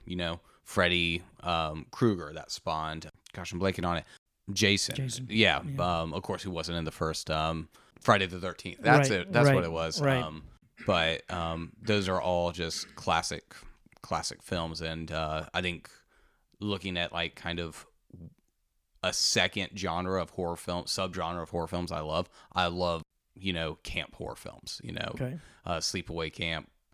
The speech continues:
Speaker 1: um, horror films, and I think that was based on, uh, my first watching of Friday the thirteenth, but, um, there's a lot you can watch on.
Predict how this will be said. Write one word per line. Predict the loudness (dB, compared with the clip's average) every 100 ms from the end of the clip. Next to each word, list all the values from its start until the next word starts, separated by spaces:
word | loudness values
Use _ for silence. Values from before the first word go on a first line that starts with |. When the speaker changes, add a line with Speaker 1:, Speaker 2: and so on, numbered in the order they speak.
| _
Speaker 1:
um, | -2 0 0
horror | -4 -4 -4
films, | -6 -6 -6 -6
and |
I | -4
think | -6 -4
that | -6 -4
was | -6 -8 -12 -20 -20 _ -4 2
based | 4 4 2
on, | 0 0 -4 -10 -18 -12
uh, | -6 -6 -8 -14 -12
my | -6 -6
first | -2 -4 0
watching | -2 -2 -6
of | -6
Friday | -4 -4
the | -4
thirteenth, | -8 -8 -6 -6 -6 -12 -20 -8
but, | -4 -4 -6
um, | -8 -6
there's | -6 -6
a | -6
lot | -2 -2 -2
you | -6
can | -6 0
watch | 0 0 -2
on. | -2 -4 -6